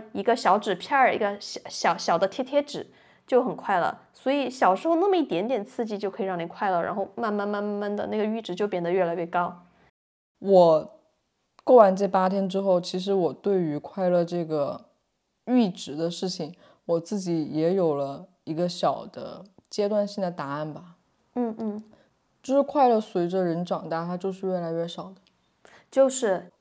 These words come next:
Speaker 2: 我在这里分享三个事情吧，都是这国庆这八天发生的。啊，就是这三件事情让我有了后面我的一个结论，啊，是一个大家可能觉得都没有什么特别的结论，但是我很有体感。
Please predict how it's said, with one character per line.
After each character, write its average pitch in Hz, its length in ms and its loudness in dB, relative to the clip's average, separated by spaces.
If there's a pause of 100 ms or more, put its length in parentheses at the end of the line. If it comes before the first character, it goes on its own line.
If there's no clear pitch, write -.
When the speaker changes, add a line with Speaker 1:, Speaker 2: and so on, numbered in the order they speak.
Speaker 2:
我 202 100 2
在 220 100 4
这 247 120 6
里 226 80 4
分 254 200 0
享 175 380 -2
三 247 480 0
个 302 100 8
事 226 160 -2
情 170 160 -6
吧， 165 100 -14 (380)
都 269 100 6
是 294 160 -2
这 220 120 2
国 175 180 2
庆 202 100 0
这 208 120 2
八 185 160 4
天 185 180 0
发 185 140 0
生 185 200 0
的。 165 220 0 (880)
啊， 170 120 -2
就 285 200 4
是 269 80 8
这 262 100 6
三 254 160 4
件 247 160 4
事 247 140 -2
情 226 120 2
让 202 160 6
我 170 120 4
有 160 160 2
了 147 340 -4 (680)
后 - 180 -2
面 185 160 2
我 147 80 0
的 151 80 -2
一 151 100 -4
个 151 360 -2 (400)
结 151 260 -2
论， 165 340 -2 (300)
啊， 151 140 -12
是 - 240 -8
一 202 80 2
个 202 100 8
大 208 160 2
家 196 100 4
可 190 140 -2
能 156 100 -4
觉 156 140 -2
得 151 60 2
都 175 120 0 (300)
没 160 220 -2
有 208 100 6
什 226 60 0
么 185 80 2
特 - 180 -4
别 160 160 -2
的 156 80 -2
结 156 180 -6
论， 156 160 -2
但 180 120 -2
是 185 100 -4
我 180 60 0
很 170 80 -4
有 160 140 -4
体 - 220 -20
感。 160 200 -10